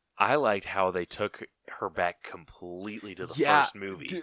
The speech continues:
Speaker 2: like, the way she's, like, freaking out. She's like, "Ah!" <laughs> Oh, just, like, throws the girl's clipboard and <laughs> everything.
Speaker 1: Dude, when I saw that,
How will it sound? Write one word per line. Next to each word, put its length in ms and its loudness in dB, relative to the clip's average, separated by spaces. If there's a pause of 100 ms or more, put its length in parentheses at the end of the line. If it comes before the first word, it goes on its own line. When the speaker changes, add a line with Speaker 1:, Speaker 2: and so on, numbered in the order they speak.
(120)
Speaker 2:
like, 260 4
the 80 4
way 240 6
she's, 260 4
like, 180 4
freaking 580 4
out. 220 2
She's 140 -2
like, 280 -10
"Ah!" 840 12
<laughs> 40 -20 (1500)
Oh, 600 2 (500)
just, 240 0
like, 140 6
throws 480 4
the 80 0
girl's 320 2
clipboard 800 0
and 140 0
<laughs> 100 -10
everything. 580 -4 (480)
Speaker 1:
Dude, 280 0
when 120 -2
I 240 4
saw 420 6
that, 260 4